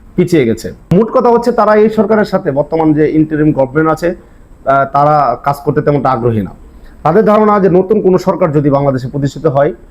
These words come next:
বা নির্বাচিত কোনো সরকার যদি বাংলাদেশে আসে, তাদের সাথে তাদের স-, তখন, আহ, ইন্ডিয়ার সম্পর্কটা খুব ভালো করবে এবং তখন দেখা যাবে যে ভিসা, আহ, কী পরিমাণে তারা দিচ্ছে,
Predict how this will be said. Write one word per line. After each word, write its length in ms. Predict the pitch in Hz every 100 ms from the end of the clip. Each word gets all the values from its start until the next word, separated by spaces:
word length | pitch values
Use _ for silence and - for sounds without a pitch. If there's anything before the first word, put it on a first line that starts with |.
| - -
বা 280 | 123 117 -
নির্বাচিত 480 | 135 156 175 180 175
কোনো 400 | 143 143 135 120
সরকার 340 | - 123 135
যদি 140 | 131 135
বাংলাদেশে 400 | 135 139 131 147
আসে, 260 | 139 175 - - - -
তাদের 240 | 151 196
সাথে 260 | 226 226 220
তাদের 240 | 180 160
স-, 320 | 156 151 143 117 -
তখন, 340 | 147 165 196 -
আহ, 140 | 127
ইন্ডিয়ার 320 | 120 139 135
সম্পর্কটা 440 | 135 139 127 123 147
খুব 160 | 135
ভালো 180 | 113 123
করবে 300 | 123 156 196 - - - - -
এবং 220 | 151 170
তখন 460 | 185 190 226 208 196
দেখা 200 | 170 165
যাবে 280 | 156 180 233 - - -
যে 100 | 135
ভিসা, 320 | 117 151 180
আহ, 580 | 202 - - - - 139
কী 100 | -
পরিমাণে 380 | 160 170 160 151
তারা 200 | 127 131
দিচ্ছে, 420 | 123 127 143 180